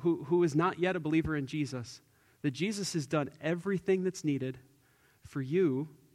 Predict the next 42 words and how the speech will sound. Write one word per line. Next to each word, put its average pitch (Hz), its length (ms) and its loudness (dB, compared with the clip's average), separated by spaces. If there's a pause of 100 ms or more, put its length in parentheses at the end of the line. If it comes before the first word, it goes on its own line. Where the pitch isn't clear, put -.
(240)
in 135 120 0
all 165 200 4
of 185 80 0
your 190 120 2
sinfulness 143 600 0
to 147 80 -10
be 147 120 0
accepted 175 720 -4
by 151 180 -2
God, 127 340 -4 (280)
to 156 80 -2
bring 180 280 6
you 202 120 2
to 196 100 4
God, 139 340 0 (600)
to 165 100 0
receive 180 400 2
that 202 200 4
blessing 196 420 4
prepared 190 420 4
for 180 200 0 (160)
all 214 560 6 (140)
his 196 220 6
saints, 208 520 4 (800)
and, 220 520 6 (920)
uh, 175 100 6 (240)
to, 170 160 -4
to - 160 6
continue 220 560 6
to 208 100 8
live 202 240 8
under 202 180 8
his 170 220 6
guidance 196 480 4
and 170 240 6
lordship 175 640 4
for 165 140 0
the 156 80 2
rest 160 260 2
of 165 100 6
your 175 120 6
life. 151 400 2